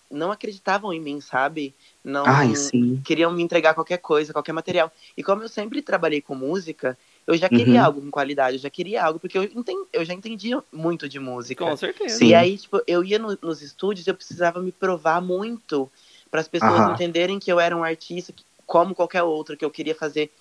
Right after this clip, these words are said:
Speaker 1: música sertaneja como qualquer outro, sabe?
Speaker 3: Uhum.
Speaker 1: Eu se-,
Speaker 2: Uhum.
Speaker 1: sempre vinham e colocavam batida que eu não queria e coisas tipo, "Não, mas isso encaixa nisso." E o tempo todo a gente tem
Speaker 2: É.
Speaker 1: que se provar, tipo, duzentas vezes mais que qualquer outra
Speaker 2: Milhões.
Speaker 1: pessoa, né?
Speaker 3: Sim, com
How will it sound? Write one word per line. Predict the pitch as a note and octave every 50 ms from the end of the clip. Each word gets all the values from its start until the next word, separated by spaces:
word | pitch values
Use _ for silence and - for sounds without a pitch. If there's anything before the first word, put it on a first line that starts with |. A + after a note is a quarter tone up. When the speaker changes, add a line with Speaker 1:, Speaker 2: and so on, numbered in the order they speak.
| _ - - _
Speaker 1:
música | D#3+ D#3+ E3+ E3 - E3
sertaneja | - F3 E3 D#3 E3+ D#3 D#3 D3+ C#3+ D3+
como | - D#3+ D3+ D3
qualquer | D#3 C#3+ - D#3+ E3
outro, | E3 D3+ C3+ - C3 C3
sabe? | - - B2+ B2+ C3 C#3 C#3+ - _ _
Speaker 3:
Uhum. | D3 C#3 C#3 C3+
Speaker 1:
Eu | A#2+ A#2+
se-, | A#2+ A#2+
Speaker 2:
Uhum. | A2 - - A2 G#2 G#2+ G#2+
Speaker 1:
sempre | A2 A#2+ B2 - - - A#3 G#3+
vinham | F3+ - G3 G3 G3 F#3+ F#3 -
e | E3+ E3
colocavam | - F#3+ F3+ F3 - E3+ E3 D#3+ D#3+ E3 D#3+ - _ _ _ _ _
batida | D3 D3+ D#3+ D#3+ - - G3+ F3+ F3+
que | F3 -
eu | F3
não | D#3+ D#3+
queria | D#3 - F3 D3+ D3+ D3+ D#3+ E3 D#3+ D#3 D3
e | D3 D3 C#3+
coisas | - - E3 D#3+ D#3 D#3
tipo, | - - D#3+ F3
"Não, | F#3+ G3 F#3+
mas | F3+ E3+ E3 E3+
isso | F3 - -
encaixa | F3 - E3+ D#3+ D#3+ - F3
nisso." | E3+ D#3+ D#3 D#3+ D#3+ - - D#3 - _ _ _ _ - - _ _
E | - F3
o | F3+
tempo | F3 - G3 F#3+ G3+ G3+ A#3+
todo | A#3 - G3+ F#3+ F3+
a | F#3
gente | F3 F#3+ F#3 -
tem | - A#3+
Speaker 2:
É. | A3+
Speaker 1:
que | -
se | - -
provar, | - F#3 F#3 F3+ E3 E3+ E3+
tipo, | E3 - - F3 E3
duzentas | D#3 E3 E3+ D#3+ F3 F3 F#3+ F#3+ B3 A#3 G3+
vezes | G3 F#3 F3+ G3 G#3
mais | A3+ G3+ D#3+ D3+ D#3+ D#3 -
que | - F3
qualquer | - - D#3+ - E3
outra | D#3+ - A#2+
Speaker 2:
Milhões. | A#2 A#2+ B2 A#2+ A#2 A2 A2 G#2 G#2+
Speaker 1:
pessoa, | G#2+ G#2+ - -
né? | - - _ _ _ _ _ _ -
Speaker 3:
Sim, | - C#3+
com | C3